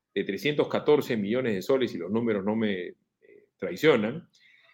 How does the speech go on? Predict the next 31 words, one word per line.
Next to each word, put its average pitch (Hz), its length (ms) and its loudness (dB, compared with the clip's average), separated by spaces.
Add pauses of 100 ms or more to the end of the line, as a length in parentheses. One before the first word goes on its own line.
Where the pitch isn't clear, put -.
(120)
eh, 107 140 4
habiendo 151 440 6
se-, 101 360 -4
quedado 143 300 6
segundo 160 420 2
otra 156 140 4
empresa 156 420 2
con 92 160 -6
el 95 80 -4
mismo 127 260 2
dueño 151 280 2
de 127 60 2
la 104 80 -2
familia 113 360 -2
Pasapera, 143 560 -4 (640)
eh, 92 520 0 (100)
con 98 280 -4
solo 139 260 4
veintisiete 135 760 0
céntimos 117 1160 2
de 92 160 -8
sol 131 320 2
de 127 80 2
diferencia. 92 680 -4 (340)
Pero 147 240 12
además, 143 720 8
Karelín 117 460 0
López 131 500 2 (680)
es, 127 240 2
eh, 107 180 2
también 143 680 4